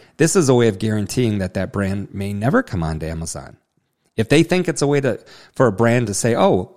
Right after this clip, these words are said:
hey, this Buy with Prime works great, let's get on Amazon," I think they're mistaken, because an Amazon, Amazon experience, dealing directly with Amazon as a brand, can not be so great sometimes.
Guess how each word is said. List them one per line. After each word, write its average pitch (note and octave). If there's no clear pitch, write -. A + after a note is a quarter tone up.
hey, D#3
this G#2
Buy B2
with A#2+
Prime C3+
works A2+
great, C#3
let's G#2+
get B2
on G#2+
Amazon," C3+
I A#2
think C3
they're A2+
mistaken, G2+
because G2
an G2
Amazon, E3+
Amazon F3+
experience, A2
dealing A2+
directly A2+
with D#3+
Amazon C3
as A2+
a G#2+
brand, G2
can G2
not G#2+
be G2
so F2+
great A#1
sometimes. -